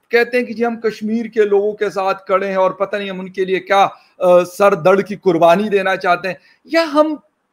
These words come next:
वो मुनाफिकत उन लोगों के साथ या एक चूरन बेचने की कोशिश कर रहे हैं जो चहत्तर सालों से हम पाकिस्तानी अवाम को भी बेच रहे हैं।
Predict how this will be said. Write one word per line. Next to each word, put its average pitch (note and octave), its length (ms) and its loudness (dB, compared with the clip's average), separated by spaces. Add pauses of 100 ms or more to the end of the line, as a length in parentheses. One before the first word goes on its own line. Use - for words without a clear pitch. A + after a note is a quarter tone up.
(200)
वो G3+ 300 -2
मुनाफिकत A3 800 0 (500)
उन B3+ 160 2
लोगों G#3 360 2
के A3 160 -2
साथ G#3+ 340 0
या A3+ 220 2
एक - 200 -6 (120)
चूरन C#4+ 320 0
बेचने G3 440 0
की G3 260 -10 (320)
कोशिश B3 320 2
कर G#3 180 -2
रहे A3+ 80 -2
हैं G#3 80 -6
जो G#3 60 -10
चहत्तर G#3+ 380 -2
सालों G3 360 0
से G#3 100 -4
हम G3 60 -6
पाकिस्तानी F3 680 -4
अवाम B2 240 -2
को A#2+ 120 -12
भी A2 60 -12
बेच G#2+ 80 -14
रहे F#2+ 80 -16
हैं। - 240 -20